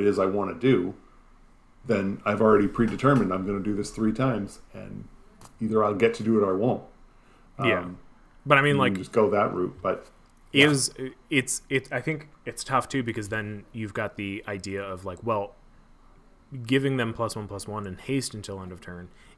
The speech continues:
Speaker 2: is good enough, but it's not good enough to, like, end the game. So then it's like,
Speaker 1: Yeah.
Speaker 2: do you roll again and risk not attacking at all?
Speaker 1: Yeah.
Speaker 2: Uh, I think the nice thing here is that, like, it doesn't tap those creatures. It just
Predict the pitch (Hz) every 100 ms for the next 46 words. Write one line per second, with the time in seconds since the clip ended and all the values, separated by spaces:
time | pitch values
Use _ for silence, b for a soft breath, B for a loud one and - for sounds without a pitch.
0 | - 131 117 131 123 104 113 107 - 98
1 | 95 113 101 101 92 87 - 82 - -
2 | 113 98 85 95 82 104 113 90 - -
3 | - b b b b b b - - 117
4 | 107 101 107 - 107 107 98 - 104 98
5 | 110 110 110 101 98 104 95 87 120 123
6 | 117 104 101 - - - 101 95 92 110
7 | - - - - - 98 113 127 - 107
8 | 110 101 104 95 90 127 160 104 98 -
9 | - - 113 - - - - - - -
10 | - 95 95 - - - b b - 139
11 | 156 180 151 131 123 - 123 107 117 107
12 | 104 98 98 95 90 85 - _ _ _
13 | 98 110 101 98 90 90 - 90 90 -
14 | 107 170 - - - 98 92 85